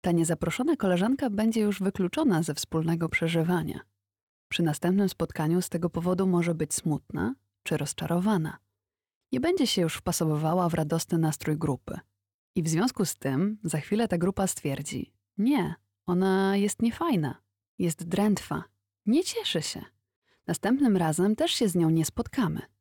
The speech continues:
Takie dążenie do pominięcia ma ogromną moc. Może być bardzo krzywdzące. W osobie, która go doświadcza,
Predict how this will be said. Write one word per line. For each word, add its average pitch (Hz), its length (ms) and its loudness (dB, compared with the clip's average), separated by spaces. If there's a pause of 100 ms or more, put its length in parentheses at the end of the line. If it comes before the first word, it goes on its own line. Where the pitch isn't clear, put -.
(520)
Takie 156 240 -2
dążenie 165 540 4
do 170 100 0
pominięcia 165 680 2
ma 208 160 0
ogromną 233 580 4
moc. - 460 -6 (480)
Może 349 240 0
być 202 180 2
bardzo 185 440 0
krzywdzące. 160 680 -6 (880)
W - 80 -16
osobie, 151 460 0
która 175 280 -2
go 175 80 0
doświadcza, 180 680 -2